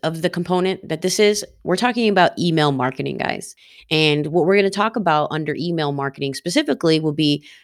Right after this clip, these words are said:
how to leverage a newsletter to generate new clients and get referrals, and essentially what are the elements found in a successful email marketing campaign. We're gonna be very, very specific. We're gonna tell you what makes up a good campaign,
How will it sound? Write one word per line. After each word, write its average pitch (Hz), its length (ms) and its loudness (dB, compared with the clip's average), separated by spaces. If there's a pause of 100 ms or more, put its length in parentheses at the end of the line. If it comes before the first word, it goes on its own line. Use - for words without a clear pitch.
how 147 140 -2
to 156 120 0
leverage 147 420 2
a 143 60 2
newsletter 214 640 4
to 185 140 -4
generate 147 440 2
new 135 140 -2
clients 170 720 0 (140)
and 135 120 -2
get 123 120 -2
referrals, 202 640 4 (480)
and 156 360 2 (120)
essentially 240 580 0
what 190 440 -2 (220)
are 202 140 6
the 202 140 4
elements 147 440 4
found 160 340 0
in 147 200 -2
a 139 160 -2
successful 262 920 -2 (180)
email 170 380 4
marketing 139 480 0
campaign. 131 720 -2 (520)
We're 165 120 2
gonna 180 180 4
be 165 300 0
very, 185 320 4
very 202 220 4
specific. - 580 0
We're 175 100 2
gonna 165 160 0
tell 160 220 -2
you 151 240 -2
what 139 340 -4
makes 160 280 -2
up 139 100 -8
a 131 60 -4
good 190 320 2
campaign, 185 600 0